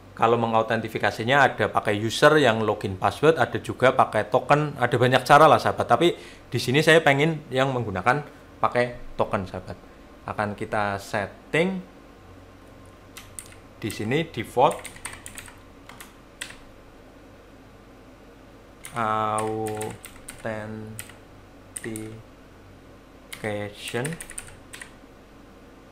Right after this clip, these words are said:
classes. Oke. Ini koma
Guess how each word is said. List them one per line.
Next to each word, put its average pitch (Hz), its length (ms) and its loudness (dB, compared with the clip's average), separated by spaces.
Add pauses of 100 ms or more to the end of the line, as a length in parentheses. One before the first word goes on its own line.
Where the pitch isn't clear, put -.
(100)
classes. - 720 -8 (3250)
Oke. 156 640 -8 (2250)
Ini 120 160 -14 (160)
koma 113 480 -4